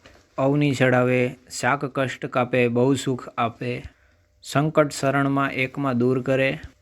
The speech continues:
હમારી બોલાવી ન આવે તો રામચંદ્ર કી દુઆઈ ફરે, ફળો મંત્ર ઈશ્વર વાચા, સત્ય પુરુષ કા અપૂર્ય વાચા." તો મિત્રો, આ હતો ઉગતાના પોરના મેરડીમાંનો મંત્ર. મિત્રો, હજી એકવાર તમને બધાને હું સલાહ આપું છું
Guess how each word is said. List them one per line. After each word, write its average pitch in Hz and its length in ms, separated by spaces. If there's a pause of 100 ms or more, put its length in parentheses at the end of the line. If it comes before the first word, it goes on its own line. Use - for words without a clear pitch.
(460)
હમારી 131 360
બોલાવી 127 400
ન 120 100
આવે 127 360
તો 123 140
રામચંદ્ર 123 540
કી 120 140
દુઆઈ 120 320
ફરે, 120 460 (760)
ફળો 151 260
મંત્ર 139 360
ઈશ્વર 131 360
વાચા, 131 600
સત્ય 127 400
પુરુષ 123 360
કા 127 200
અપૂર્ય 135 720
વાચા." 123 560 (440)
તો 135 80
મિત્રો, 123 640
આ 131 260
હતો 127 280
ઉગતાના 127 480
પોરના 120 360
મેરડીમાંનો 113 640
મંત્ર. 107 500 (920)
મિત્રો, 123 540 (120)
હજી 117 200
એકવાર 131 360
તમને 123 280
બધાને 117 320
હું 117 140
સલાહ 107 380
આપું 110 220
છું 120 320